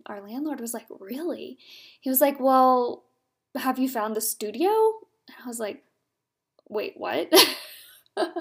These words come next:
He literally takes us downstairs, um, like, outside of the house, so we didn't even know this was here.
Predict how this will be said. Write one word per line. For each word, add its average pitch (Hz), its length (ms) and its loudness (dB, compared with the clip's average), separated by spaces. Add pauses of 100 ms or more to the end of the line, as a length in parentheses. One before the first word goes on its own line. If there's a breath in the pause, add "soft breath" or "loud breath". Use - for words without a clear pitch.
(680 loud breath)
He 403 160 12
literally 330 400 6
takes 320 260 2
us 285 160 -2
downstairs, 240 920 -2
um, 202 480 -8
like, 214 280 -6
outside 214 420 -2
of 214 120 -8
the 233 80 -6
house, 220 460 -8
so - 160 -8
we 220 120 -4
didn't 233 160 -2
even 220 160 -4
know 196 100 -8
this 196 200 -8
was - 120 -8
here. 214 380 -8